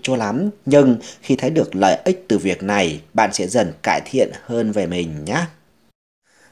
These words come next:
Bên cạnh đó, trong vận trình ngày thứ hai này với bạn tuổi Tý lại đang gặp ngày có thụy khí vượng.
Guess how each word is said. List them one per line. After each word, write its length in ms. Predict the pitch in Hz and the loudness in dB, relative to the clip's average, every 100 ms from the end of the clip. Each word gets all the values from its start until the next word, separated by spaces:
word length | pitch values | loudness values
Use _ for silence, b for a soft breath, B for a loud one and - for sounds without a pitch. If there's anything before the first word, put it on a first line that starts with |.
| - | 0
Bên 220 | 165 156 | 2 2
cạnh 340 | 151 113 71 | 2 2 0
đó, 360 | 95 90 90 151 - _ | -2 0 2 0 -4 _
trong 160 | 165 143 | 2 4
vận 120 | 107 - | 2 2
trình 140 | 107 | 0
ngày 160 | 98 92 | 0 -2
thứ 100 | 135 | -2
hai 280 | 147 156 135 | -2 2 2
này 220 | 120 92 | 2 0
với 200 | - 104 | 0 0
bạn 140 | 143 | 0
tuổi 100 | 98 90 | -2 -4
Tý 340 | 92 95 175 B B | -2 0 0 B B
lại 240 | 113 127 98 | -2 0 0
đang 200 | 135 123 | 0 2
gặp 180 | 98 | 0
ngày 140 | 92 82 | 0 -4
có 120 | 127 | -4
thụy 220 | - 117 | -2 -2
khí 220 | - - 151 | -2 -2 2
vượng. 380 | 147 127 - | 6 6 6